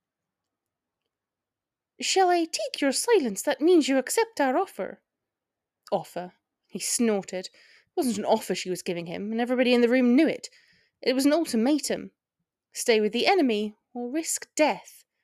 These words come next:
The will to live only just beat his pride.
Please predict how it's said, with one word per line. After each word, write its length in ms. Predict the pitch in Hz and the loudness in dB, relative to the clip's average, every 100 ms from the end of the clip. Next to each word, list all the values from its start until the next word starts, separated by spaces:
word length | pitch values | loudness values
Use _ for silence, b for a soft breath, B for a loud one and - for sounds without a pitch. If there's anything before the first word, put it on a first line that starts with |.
| _ _ _ _ _ _ _ _ _ _ | _ _ _ _ _ _ _ _ _ _
The 60 | 233 | -2
will 280 | 294 302 277 | 2 2 2
to 120 | 277 | 0
live 460 | 302 330 240 202 - | 2 4 4 0 -2
only 280 | 294 302 262 | 0 2 0
just 520 | - 302 214 - - | 0 -2 -2 -12 -8
beat 160 | 175 - | -8 -8
his 120 | 180 | -10
pride. 460 | - 208 175 180 | -8 -8 -10 -16